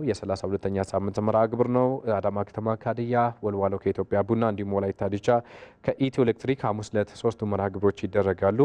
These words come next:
አርብ ስሁል ሽረ ከቅዱስ ጊዮርጊስ፣ ኢትዮጵያ ንግድ ባንክ ከድሬዳዋ ከተማ ይጫወቱና መቻል ከሐዋሳ ከተማ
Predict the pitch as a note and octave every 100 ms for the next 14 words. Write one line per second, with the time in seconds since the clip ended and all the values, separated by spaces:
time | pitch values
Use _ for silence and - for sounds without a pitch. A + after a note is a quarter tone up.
0 | D#3+ A#2 B2+ C3 B2+ G#2+ G2+ G#2+ G#2 -
1 | G2 G#2+ - A2 A#2 C3 - G2 G#2+ G2+
2 | G2 F#2+ B2 B2+ A#2+ - - - _ C#3+
3 | A2 G#2+ G2+ G2 - - F#2+ G2+ G2 A2
4 | G2+ G#2 A#2+ C3 C3 - - _ G#2+ G2
5 | - B2+ B2+ A2 - C3 G2+ - F#2 -